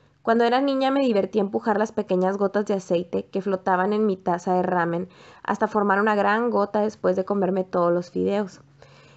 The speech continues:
La sensación de justeza que se tiene cuando materiales afines se almacenan en un lugar común se parece a la satisfacción que sentía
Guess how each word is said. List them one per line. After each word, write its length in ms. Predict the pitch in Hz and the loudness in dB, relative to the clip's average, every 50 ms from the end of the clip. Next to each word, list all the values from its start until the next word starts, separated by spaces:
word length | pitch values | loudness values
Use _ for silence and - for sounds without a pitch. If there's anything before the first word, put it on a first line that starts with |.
| _ - | _ -6
La 120 | - 196 | -4 -4
sensación 540 | 202 - 220 208 214 196 190 - 226 202 214 | -2 0 -2 0 0 -2 0 0 0 0 2
de 80 | 220 226 | 0 0
justeza 640 | - 262 254 - - - 226 226 220 214 185 185 - | 0 -2 -4 -4 -2 0 0 0 2 0 -4 -4 -2
que 80 | - | -6
se 140 | 185 190 190 | -4 -4 -4
tiene 260 | 190 208 190 196 196 | -2 0 0 0 0
cuando 560 | 196 - 233 226 226 220 202 190 - - - _ _ _ - | 0 0 0 2 2 2 2 2 0 -2 -6 _ _ _ -4
materiales 560 | - 190 185 180 - 185 190 190 202 202 - | -2 -2 -2 0 0 2 2 2 0 0 0
afines 400 | 226 220 - 220 208 202 185 185 | -2 -2 0 0 0 0 0 0
se 80 | - 196 | 0 0
almacenan 540 | 180 185 180 180 185 202 196 202 208 220 | 0 0 0 -2 -2 -2 -2 0 0 0
en 120 | 214 214 208 | 0 0 0
un 120 | 202 202 | 0 0
lugar 300 | 196 202 202 196 202 202 | 0 2 0 0 -2 -2
común 340 | - 220 214 208 196 190 196 | -4 -4 -2 -2 -2 -2 -2
se 100 | - 208 | -4 -4
parece 300 | - 196 190 185 185 214 | -2 0 -2 0 0 0
a 40 | 208 | 0
la 100 | 214 214 | 0 0
satisfacción 680 | 220 233 220 214 - - - 185 - - - 185 180 | -2 -6 -8 -8 -10 -8 -10 -10 -8 -6 -4 -4 -4
que 100 | 175 - | -2 -4
sentía 480 | 202 - 220 214 190 - 175 165 160 - | -4 -2 -2 -4 -2 -2 -2 -2 -2 -4